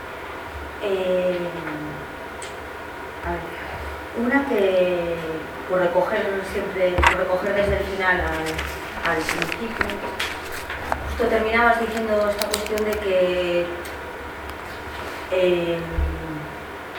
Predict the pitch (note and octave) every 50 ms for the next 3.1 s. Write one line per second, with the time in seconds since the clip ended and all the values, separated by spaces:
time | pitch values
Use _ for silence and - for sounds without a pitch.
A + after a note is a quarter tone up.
0 | - - - - - - - - - - - - - - - G3+ G3 F#3+ F#3+ G3
1 | G3 G3 G3 G3 G#3+ G#3 G#3 G#3 G3+ G3+ G3 - F#3 F#3 F3+ F3+ - - - -
2 | - - F3+ - - - F#3 F3+ F3+ - F3 E3+ E3+ E3+ E3+ E3+ F3 F3+ F3 F3
3 | E3